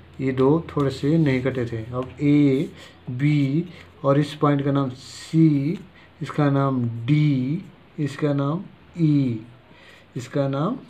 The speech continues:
F, ये हो गया F। अब क्या करेंगे हम,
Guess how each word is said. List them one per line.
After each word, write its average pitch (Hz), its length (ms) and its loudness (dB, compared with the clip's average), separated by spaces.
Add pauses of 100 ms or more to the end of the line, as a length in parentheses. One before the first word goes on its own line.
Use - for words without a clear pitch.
(420)
F, - 360 -4 (1800)
ये 123 160 -2
हो 120 140 4
गया 123 220 4 (720)
F। - 340 -6 (600)
अब 123 120 -8
क्या 147 160 0
करेंगे 147 360 0
हम, 156 240 -4